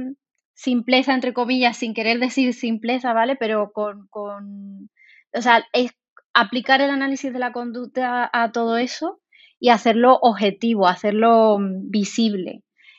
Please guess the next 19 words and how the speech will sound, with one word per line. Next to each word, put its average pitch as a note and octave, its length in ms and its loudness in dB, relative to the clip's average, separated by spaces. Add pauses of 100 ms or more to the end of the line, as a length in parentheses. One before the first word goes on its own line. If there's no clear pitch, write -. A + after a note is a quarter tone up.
(100)
Entonces, G#3+ 540 -4 (240)
a G#3 120 4
mí A3 180 -2
es A#3+ 80 -4
lo B3 140 -2
que A#3 100 -2
me A3 120 -4
engancha G3+ 560 -4
de F#3+ 100 -4
fap, F3 340 -6
¿no? G3+ 280 -10 (120)
Que A3 120 -2
podemos G#3 360 -2
hablar A3+ 380 2
de, A3 500 -4 (280)
podemos A3+ 240 0
hablar A#3+ 280 2
de A3+ 60 -2
apego, A#3+ 580 -6